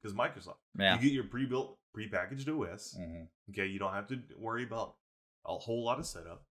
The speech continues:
Speaker 2: Not
Speaker 1: but
Speaker 2: really.
Speaker 1: you can still download pretty much whatever you want.
Speaker 2: Yep.
Speaker 1: As soon as they start locking down there, to the degree to which they lock down their O S,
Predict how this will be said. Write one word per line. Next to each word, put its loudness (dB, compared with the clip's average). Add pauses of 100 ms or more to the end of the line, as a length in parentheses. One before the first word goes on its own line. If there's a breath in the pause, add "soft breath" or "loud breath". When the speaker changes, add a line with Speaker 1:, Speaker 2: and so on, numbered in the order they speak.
Speaker 2:
Not -2
Speaker 1:
but -4
Speaker 2:
really. 4
Speaker 1:
you 0
can -2
still -2
download -2
pretty -4
much -10
whatever -10
you -18
want. -10
Speaker 2:
Yep. -4 (160)
Speaker 1:
As -10
soon 2
as -2
they 0
start -2
locking -6
down 0
there, -8 (240)
to 2
the 2
degree 0 (160)
to -6
which 0
they -2
lock 2
down -2
their -4
O -6
S, -6